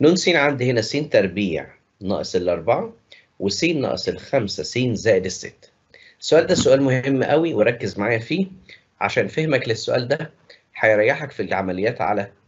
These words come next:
ال-، الدوال الكسرية في الدروس اللي جاية. نون س عندي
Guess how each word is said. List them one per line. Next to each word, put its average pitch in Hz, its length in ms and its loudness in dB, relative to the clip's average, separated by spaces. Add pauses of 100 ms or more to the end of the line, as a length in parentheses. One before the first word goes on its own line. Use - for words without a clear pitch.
(380)
ال-، 85 720 -2
الدوال 95 360 2
الكسرية 95 640 -2
في 90 120 -6
الدروس 85 360 -6
اللي 78 140 -6
جاية. - 280 -14 (1000)
نون 214 140 6
س - 140 -4
عندي 156 760 -2